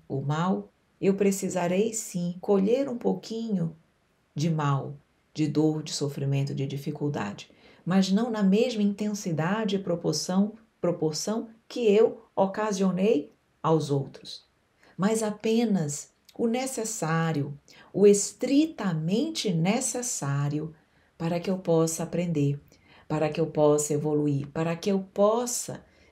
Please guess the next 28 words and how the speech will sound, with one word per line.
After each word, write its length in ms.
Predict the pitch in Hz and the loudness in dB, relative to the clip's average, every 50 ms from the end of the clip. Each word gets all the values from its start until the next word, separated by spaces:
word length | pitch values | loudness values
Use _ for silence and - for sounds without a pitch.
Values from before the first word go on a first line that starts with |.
| _ - | _ -4
me 180 | 151 156 151 | -2 0 0
reajustar 1080 | 147 139 165 180 190 208 214 220 208 196 190 190 190 - - - 147 147 156 160 - - _ _ | 0 0 2 2 2 2 2 2 0 -2 -2 -2 -2 -4 -4 -4 -4 -4 -4 -6 -8 -14 _ _
e 140 | - 139 160 | -4 -2 -2
me 140 | 147 156 151 | 0 0 -2
modificar 1120 | 151 156 170 202 226 247 269 262 202 214 226 220 - 208 196 - 139 131 131 135 143 - _ _ _ _ | -2 0 2 4 6 6 4 2 0 0 0 0 0 -4 -6 -4 -6 -6 -6 -6 -8 -12 _ _ _ _
como 240 | - - 147 147 143 | -8 -4 -2 -2 0
ser 300 | 143 - - 143 139 139 | 0 -2 0 0 0 0
humano. 480 | 147 147 139 120 120 110 107 101 - - _ _ _ _ - | 0 -2 -4 -6 -8 -10 -12 -14 -16 -18 _ _ _ _ -8
E 140 | - 156 175 | -4 0 4
é 80 | 175 170 | 4 6
isso 440 | 165 160 151 151 147 - - 147 139 | 4 4 2 2 2 2 0 0 -2
que 120 | - 147 | -6 -6
é 40 | 139 | -6
maravilhoso. 800 | 135 127 131 127 123 - 135 135 120 120 117 - - - - - _ _ _ _ _ _ _ | -6 -6 -6 -8 -6 -6 -6 -6 -6 -6 -8 -8 -10 -12 -16 -16 _ _ _ _ _ _ _
Nós 260 | - 139 151 160 160 160 | -6 -2 0 0 0 0
sofremos 640 | - 170 165 - - 175 170 170 170 165 165 165 | 0 -2 -2 -4 -4 -4 -2 -2 0 -2 -2 0
muito 680 | 170 170 185 202 240 269 294 320 330 330 - - 311 277 | 0 2 4 4 4 4 2 0 0 -4 -4 -4 -2 0
menos 720 | 226 190 196 208 220 226 214 185 165 143 139 - - - - _ - - _ - | 2 4 4 4 4 2 0 0 0 -2 -4 -6 -8 -10 -14 _ -20 -20 _ -2
do 120 | - 165 | 0 0
que 140 | 160 160 170 | 2 4 2
aquilo 460 | 156 151 151 - - 143 135 135 139 | 2 2 2 -2 -4 -2 -2 0 -2
que 120 | 139 - 151 | -2 -2 -4
nós 260 | 135 135 139 139 - | -4 -4 -4 -4 -4
fizemos 560 | - 160 143 - 120 110 110 113 123 117 131 | -4 -4 -4 -4 -6 -6 -8 -8 -8 -8 -8
os 160 | 131 127 - | -8 -8 -6
outro-, 500 | 123 117 113 117 113 - 143 127 - - - | -6 -6 -6 -8 -8 -10 -10 -10 -10 -10 -6
os 160 | 139 139 120 | -6 -4 2
outros 540 | 135 156 180 196 190 - - 147 143 - - | 2 4 4 4 2 -2 -6 -10 -12 -12 -14